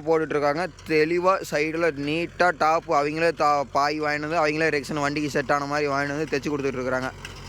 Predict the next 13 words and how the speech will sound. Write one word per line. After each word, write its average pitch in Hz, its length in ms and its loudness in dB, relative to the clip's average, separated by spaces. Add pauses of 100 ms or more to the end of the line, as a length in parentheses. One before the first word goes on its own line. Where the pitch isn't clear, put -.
(1080)
நான் 156 180 2
அங்க 170 180 2
விடலான்னு 180 320 2
சொல்லி 165 260 -2
சொன்னதுக்கு 156 300 0
எங்க 151 120 0
அப்பா 147 200 0
வேணான்ட்டாரு. 143 440 2
அதனால 160 320 0
அவர் 147 200 2
சௌகரியத்துக்கே 151 500 2
விட்டுட்டேன் 139 260 -4
நண்பா. 131 300 -2